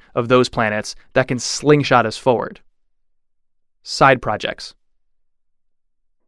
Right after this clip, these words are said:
You start out with two feet planted squarely in your day job, with your current skills, your current mentality, and your current behavior. And as you aspire to do more daring,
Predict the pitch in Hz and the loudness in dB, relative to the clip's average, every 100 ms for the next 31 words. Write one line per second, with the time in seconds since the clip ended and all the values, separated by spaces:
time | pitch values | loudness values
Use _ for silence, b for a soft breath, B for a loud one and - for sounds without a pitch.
0 | - 156 - 220 233 190 165 135 - - | -6 -4 4 6 6 6 4 2 -2 0
1 | 185 - 160 127 _ - 147 135 123 - | 0 2 0 0 _ -2 -2 -2 -6 -2
2 | 143 143 143 139 131 127 117 131 120 107 | 4 6 6 4 0 -2 2 2 2 0
3 | - - - - 127 131 127 120 - - | 0 -6 -10 -4 0 4 6 4 0 -2
4 | 120 - - 185 170 165 151 127 113 110 | -2 -2 4 6 8 6 2 0 0 0
5 | - 123 120 110 - 156 151 143 135 135 | -2 -2 -4 -4 4 6 6 4 2 -2
6 | b b - 135 127 - 143 123 110 107 | b b -2 0 0 2 2 2 -4 -2
7 | 117 113 - _ _ - _ _ _ 143 | -4 -4 -14 _ _ -20 _ _ _ 2
8 | 147 147 143 139 147 151 - 127 127 139 | 4 4 4 4 4 0 2 4 6 6
9 | 143 139 127 131 127 123 117 127 120 135 | 4 -2 0 0 2 0 0 -2 0 2
10 | 135 143 143 | 2 0 -2